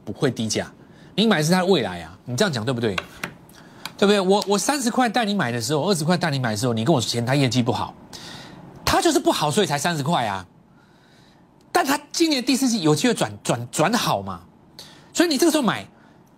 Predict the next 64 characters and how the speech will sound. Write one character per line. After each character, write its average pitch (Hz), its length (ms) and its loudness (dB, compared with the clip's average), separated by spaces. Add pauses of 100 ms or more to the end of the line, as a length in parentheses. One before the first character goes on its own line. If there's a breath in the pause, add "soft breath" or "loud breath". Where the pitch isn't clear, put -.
(220)
就 311 120 2
变 330 100 4
成 285 80 0
说， 294 240 2 (380)
好， 120 260 0
你 160 180 -4
说 254 280 0
你， 180 180 -2
你 196 160 0
买 208 180 0
一 156 40 0
个 156 100 -4
高 226 240 2
价 202 160 0
股， 135 160 -4
它 165 80 0
涨 92 160 -6
三 123 260 -2
倍 107 200 -2
了， 82 80 -10 (200)
它 151 120 2
业 156 100 4
绩 135 100 0
不 139 140 -2
好， 92 240 -2
你 120 100 -2
不 135 120 2
要 151 100 2
买， 92 220 -6
那 156 80 2
我， 123 120 2 (100)
我， 123 260 2
我 135 120 4
可 170 140 2
以 147 40 0
理 131 120 0
解。 101 240 -6 (400 loud breath)
你 370 80 2
股 294 140 -2
票 233 100 4
在 294 80 4
低 302 220 2
档 196 120 0
的 147 80 0
时 147 120 2
候， 247 80 2
你 165 100 0
跟 220 80 4
我 180 80 4
说 160 80 0
它 202 60 2
业 202 100 0
绩 - 100 -6
不 175 120 -4
好， 98 140 -8 (640)
这 - 100 2
个 160 60 2
就 170 100 2
舍 131 240 0
本 104 220 -4
逐 98 180 -6
末 113 260 -4
了 78 60 -14 (120)
啦。 - 60 -18